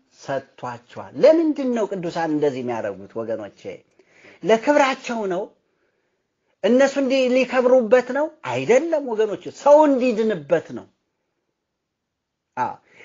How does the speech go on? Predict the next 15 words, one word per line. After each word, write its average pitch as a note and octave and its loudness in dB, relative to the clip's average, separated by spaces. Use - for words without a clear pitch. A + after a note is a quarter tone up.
ኢየሩሳሌም A#3 4
ሂዶ F3 -6
ጌታችን F#3+ -2
መድኃኒታችን F#3 -2
ኢየሱስ D#3+ -6
ክርስቶስን D#3+ -8
መቃብር D#3 -4
ለመሳለም A#2 -4
ሁሉም G#4+ 2
ሰው C#4+ -2
አይሄድም። F3 2
ሁሉም C#4+ 2
ሰው C#4+ 0
ኢትዮጵያዊ B3+ -2
አይሄድም፣ A3+ 4